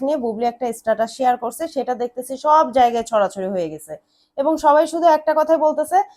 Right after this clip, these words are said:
"এখন দেখি অপু বিশ্বাস কি স্ট্যাটাস দেয়, এখন দেখি অপু বিশ্বাস কি স্ট্যাটাস দেয়।"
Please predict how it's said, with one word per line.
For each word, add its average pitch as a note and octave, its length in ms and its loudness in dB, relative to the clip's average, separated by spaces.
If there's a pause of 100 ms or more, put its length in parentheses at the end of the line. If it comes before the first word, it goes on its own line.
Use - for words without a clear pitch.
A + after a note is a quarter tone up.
(140)
"এখন D4 300 0
দেখি D4+ 300 -2 (260)
অপু C#4 200 2
বিশ্বাস C#4+ 360 -4
কি C4+ 180 -2
স্ট্যাটাস F3 400 -6
দেয়, C#3+ 200 -10 (200)
এখন C4 240 0
দেখি D4+ 180 -2
অপু A#3 200 0
বিশ্বাস A#3 340 -12
কি C4 160 -6
স্ট্যাটাস F3 420 -8
দেয়।" C3+ 180 -10